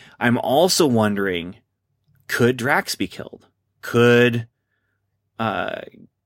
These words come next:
Gamora be killed? We know Peter's not going to. We know Rocket's not going to. He's too much of a selling point.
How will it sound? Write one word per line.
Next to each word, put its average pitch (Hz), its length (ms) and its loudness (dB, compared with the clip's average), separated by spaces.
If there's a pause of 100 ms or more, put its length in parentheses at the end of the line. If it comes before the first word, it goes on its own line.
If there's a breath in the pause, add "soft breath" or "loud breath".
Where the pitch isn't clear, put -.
(160)
Gamora 135 540 -2 (480)
be 113 120 -2
killed? - 400 -10 (520 soft breath)
We 143 180 2
know 170 260 4
Peter's 143 460 2
not 101 180 -2
going 90 240 -8
to. 87 220 -4
We 165 260 -2
know 143 400 4
Rocket's 101 540 0
not 101 180 -6
going 104 200 -6
to. 110 100 -6
He's 127 240 -6
too - 260 -8
much 127 200 -4
of 107 60 -12
a 101 40 -4
selling 92 400 -6
point. 90 340 -12